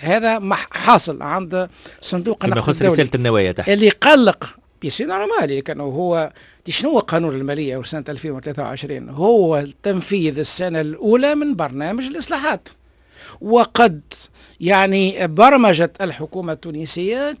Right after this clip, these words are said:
Speaker 1: كل ما طلبه صندوق النقد الدولي في الإصلاحات، بما فيه إصلاح الوظيفة العمومية اللي هو حصة الأجور من الناتج المحلي الإجمالي خمستاش فاصل واحد في المية إلى أربعتاش،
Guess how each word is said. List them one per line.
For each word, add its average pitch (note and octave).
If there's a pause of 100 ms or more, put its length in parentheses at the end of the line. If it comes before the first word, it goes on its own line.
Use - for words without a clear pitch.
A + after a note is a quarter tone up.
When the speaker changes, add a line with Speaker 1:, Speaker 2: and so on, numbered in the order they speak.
(100)
Speaker 1:
كل C#4
ما B3
طلبه A#3+
صندوق G#3
النقد G#3+
الدولي C#4
في C#4
الإصلاحات، C#4 (320)
بما C#4
فيه B3
إصلاح G3+
الوظيفة F#3+
العمومية F3 (360)
اللي F3+
هو F#3
حصة G3
الأجور F3+
من F3
الناتج E3+
المحلي F3+
الإجمالي D#3+
خمستاش F#3+
فاصل E3+
واحد D3
في -
المية F#3
إلى E3
أربعتاش، D3